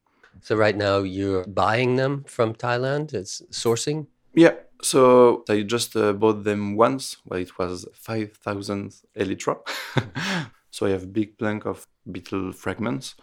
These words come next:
Speaker 2: and then I work with it. The crazy thing with those beetles is that they are iridescent. It's a metallic color between blue and green,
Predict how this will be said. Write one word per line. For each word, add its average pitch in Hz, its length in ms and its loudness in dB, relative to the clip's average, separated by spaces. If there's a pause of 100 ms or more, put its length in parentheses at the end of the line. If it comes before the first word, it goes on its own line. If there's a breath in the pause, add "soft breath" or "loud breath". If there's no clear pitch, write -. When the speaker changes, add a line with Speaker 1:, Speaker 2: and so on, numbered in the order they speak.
(460 soft breath)
Speaker 2:
and 104 100 -8
then 101 140 2
I 95 140 0
work 95 260 -4
with 92 140 -8
it. - 220 -18 (300)
The 113 120 -10
crazy 135 280 0
thing 127 300 0
with 107 180 -2
those 104 160 -2
beetles 131 480 -4
is 101 140 -10
that 104 240 -2
they 104 80 4
are 104 340 2 (120)
iridescent. 113 880 -2
It's 107 160 -12
a 110 40 -4
metallic 107 480 -2
color 113 400 6
between 107 400 -4
blue 120 380 0
and 101 180 -4
green, 151 360 -4